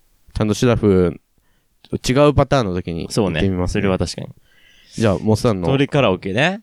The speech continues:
Speaker 1: 一人カラオケ。
Speaker 2: 俺もね、そのちょっと合間で行っちゃったから、その、
Speaker 1: うん。
Speaker 2: 前に予定がちょっとあって、
Speaker 1: うん。
Speaker 2: ケツにもあって、
Speaker 1: うん。
Speaker 2: みたいな日に、あのー、行っちゃったから三十分しか行ってない、いなかったんだけど、
Speaker 1: うん。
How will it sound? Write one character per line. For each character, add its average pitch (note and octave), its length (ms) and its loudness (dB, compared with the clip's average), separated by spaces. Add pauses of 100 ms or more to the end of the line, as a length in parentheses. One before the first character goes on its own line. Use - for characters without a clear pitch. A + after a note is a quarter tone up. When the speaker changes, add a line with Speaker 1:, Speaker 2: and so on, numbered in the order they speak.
Speaker 1:
一 - 160 0
人 G#2+ 80 4
カ G2 100 0
ラ F2+ 60 4
オ - 40 4
ケ。 A#2 40 4
Speaker 2:
俺 F3+ 140 4
も A#3 140 2
ね、 D3 180 2
そ D3 100 0
の B2+ 100 2
ち B2+ 40 -4
ょ B2+ 40 0
っ - 20 -4
と G#2 80 2
合 C3 160 4
間 E3 100 2
で D3 80 0
行 C3+ 100 -4
っ - 20 -20 (140)
ち - 60 -10
ゃ C3+ 40 -4
っ - 20 -8
た B2 160 -4
か - 100 -4
ら、 D#3 320 -6 (120)
そ A2+ 160 -2
の、 G2+ 560 6
Speaker 1:
う - 20 6
ん。 - 20 4
Speaker 2:
前 D3+ 220 4
に C#3+ 300 -4
予 B2 160 2
定 B2+ 300 2
が A#2 200 2
ち - 80 -6
ょ A#2+ 40 -4
っ - 40 -6
と F#2+ 100 0
あ F#2 60 2
っ - 40 -4
て、 G2 360 0 (100)
Speaker 1:
う G2+ 280 4
ん。 - 20 -8
Speaker 2:
ケ B2+ 100 -2
ツ A2+ 160 -4
に G#2+ 60 -2
も F2+ 320 0
あ G2 120 -2
っ F2+ 40 -6
て、 F2 580 -2
Speaker 1:
う G#2 140 2
ん。 - 20 2
Speaker 2:
み D#2+ 60 0
た F2+ 120 0
い F2+ 40 -2
な C#2 180 -6 (220)
日 C3 140 -6
に、 C#3+ 400 -2 (920)
あ F2+ 160 -2
の D2 680 -4 (140)
ー、 - 60 -20
行 G2+ 100 -4
っ - 40 -20
ち - 100 -4
ゃ - 20 0
っ F2+ 40 -4
た F2+ 60 -4
か F#2 80 -4
ら F#2 60 -2
三 A#2+ 200 0
十 B2 120 -2
分 - 160 -4
し - 100 -4
か F#2+ 60 0
行 F2+ 100 -2
っ - 20 -20
て G#2+ 160 0
な G2+ 60 -4
い、 - 120 -10
い A2 60 -6
な G#2+ 100 -4
か G#2 40 0
っ - 40 -6
た G2 100 -6
ん - 20 -2
だ G2 80 -4
け G#2+ 80 -4
ど、 C#3 340 2
Speaker 1:
う G2 440 4
ん。 - 20 -10